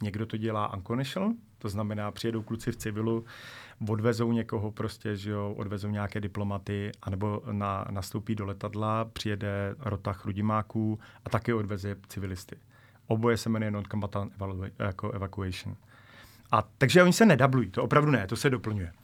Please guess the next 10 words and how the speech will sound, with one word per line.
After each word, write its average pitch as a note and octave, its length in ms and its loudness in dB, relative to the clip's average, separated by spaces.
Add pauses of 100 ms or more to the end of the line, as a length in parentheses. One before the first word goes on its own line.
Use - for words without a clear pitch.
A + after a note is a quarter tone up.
(800)
A F#2 340 -2 (600)
pro B2 140 2
mě B2 120 6
je C3+ 80 6
ten E3+ 160 6
take G2+ 320 0
jako A#2+ 180 -2
ta C#3 120 2
praktická A2+ 600 0
věc, F2+ 340 -8